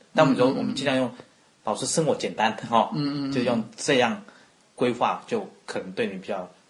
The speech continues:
Speaker 1: 但除非你说你是上市公司比较复杂，
Speaker 2: 嗯，嗯，嗯。
Speaker 1: 那不得给他牵涉到海外信托，是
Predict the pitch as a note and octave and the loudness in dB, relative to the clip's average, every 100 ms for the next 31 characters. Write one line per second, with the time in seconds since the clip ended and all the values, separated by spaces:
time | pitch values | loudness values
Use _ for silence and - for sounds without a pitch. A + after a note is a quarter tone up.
0 | _ _ - A2 - D3+ D#3 - D#3 C3 | _ _ -6 -6 -2 -2 -2 -4 -4 -4
1 | G2 F#2+ - A2+ G#2 - B2 G#2 - A2 | -8 -10 -8 -8 -8 -2 -2 -2 -8 -12
2 | G#2+ G#2+ G#2+ A2 G#2 _ _ - A#2 - | -8 -8 -8 -14 -18 _ _ -8 -8 -6
3 | C#3 G#2+ G#2+ - _ _ - C#3+ C3 C#3 | -8 -8 -10 -14 _ _ -8 -4 -2 0
4 | D3 C3 C3+ C3 G#2+ A2 G2 - - G#2+ | -2 -4 -6 -2 -2 -4 -8 -6 -8 -6
5 | G#2 G#2 G2 - _ _ - G2 - - | -6 -8 -10 -18 _ _ -10 -2 -2 -2
6 | - A2 G#2 G2 | -6 -6 -6 -8